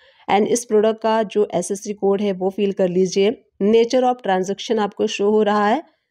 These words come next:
तो यहाँ पे not applicable आपको तब रखना है जब आप interstate इस सर्विस को सेल करेंगे, और interstate नहीं सेल करेंगे, अगर लोकल में करेंगे तो सेल्स टैक्सेबल को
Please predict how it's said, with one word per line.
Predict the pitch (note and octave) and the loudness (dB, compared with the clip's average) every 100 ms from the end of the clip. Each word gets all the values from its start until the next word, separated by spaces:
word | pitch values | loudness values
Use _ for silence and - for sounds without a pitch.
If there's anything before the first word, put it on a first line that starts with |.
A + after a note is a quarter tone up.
| _ - | _ -2
तो | |
यहाँ | A3+ A#3+ C4+ C4 | 0 0 0 0
पे | B3 | 0
not | A3 G#3 A#3 - | 0 0 -2 -2
applicable | F#3 F#3 F#3+ F#3+ F#3+ F#3+ | -4 -4 -6 -4 -2 -2
आपको | F3+ F3+ G3 | -2 -4 -6
तब | - F3+ | -2 -2
रखना | F3 F3 F#3+ F3+ | 0 -2 0 0
है | F#3+ | 0
जब | G3 | 0
आप | G3 - - | 0 -2 -2
interstate | F#3+ G#3 A#3 A#3+ A#3 F#3+ G3 G3+ _ _ _ _ _ _ _ _ _ _ | -2 0 2 2 0 0 0 -2 _ _ _ _ _ _ _ _ _ _
इस | G#3+ A#3 | 0 2
सर्विस | G#3+ F3+ F#3+ F#3+ | 0 -2 -2 -4
को | A3 | -6
सेल | A3 F#3 F3+ | -2 -2 0
करेंगे, | G3 F#3+ G3 A#3 G4 _ _ _ - | 0 0 0 0 -2 _ _ _ -6
और | F3+ F#3 F#3 | -2 0 2
interstate | G#3 B3+ C4 - A#3+ A#3+ | 2 2 0 0 0 0
नहीं | G3 G#3+ | 0 0
सेल | A#3 A#3 | 2 0
करेंगे, | A3+ A3 G#3+ G#3+ C#4 F#4+ _ _ | 0 0 2 2 -2 -6 _ _
अगर | F3+ F#3+ | -2 0
लोकल | F#3+ F#3+ G#3+ A#3 | 2 2 2 2
में | A#3+ | 2
करेंगे | A3+ G#3+ G#3+ A3 C4+ C#4+ | 2 0 0 0 -2 -2
तो | G#3+ | -2
सेल्स | G#3+ G#3 F#3+ G3+ - | 0 2 2 0 -2
टैक्सेबल | F3 F3 F#3+ F3+ | -4 -2 -2 0
को | F3+ G#3 | -2 -4